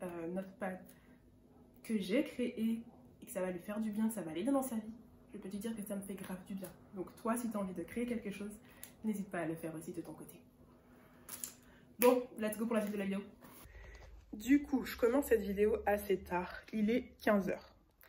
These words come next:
Donc, euh, ce matin, j'étais chez le médecin, je suis allée chez le médecin et, euh,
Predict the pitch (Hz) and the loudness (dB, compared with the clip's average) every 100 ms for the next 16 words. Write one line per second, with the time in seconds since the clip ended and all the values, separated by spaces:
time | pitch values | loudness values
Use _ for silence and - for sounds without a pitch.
0 | - - - 190 185 190 - - 180 175 | -20 -20 -14 -2 0 0 -4 0 4 4
1 | 175 175 - - 208 208 208 226 240 196 | 4 2 0 2 4 4 4 2 2 -2
2 | 180 - 196 196 - 214 208 190 - 196 | -2 -2 0 0 0 2 2 2 0 -2
3 | 196 185 - 190 180 - 196 214 - 202 | 2 0 2 2 0 0 -2 -2 0 2
4 | 202 190 175 170 | 2 2 2 2